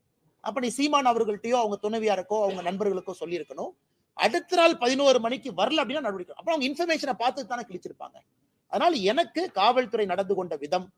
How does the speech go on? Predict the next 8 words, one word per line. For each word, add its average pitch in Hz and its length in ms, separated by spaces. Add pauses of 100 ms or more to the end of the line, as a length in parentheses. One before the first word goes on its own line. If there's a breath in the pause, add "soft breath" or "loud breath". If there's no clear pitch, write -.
(800)
பத்திரிகையாளர்கள்ட்ட 247 960
காவல்துறை 208 480
நடந்து 170 240
கொண்ட 156 180
விதம், 139 280 (480)
ஏன்னா 214 140
யாரோ 196 220
ஒருத்தர் 190 340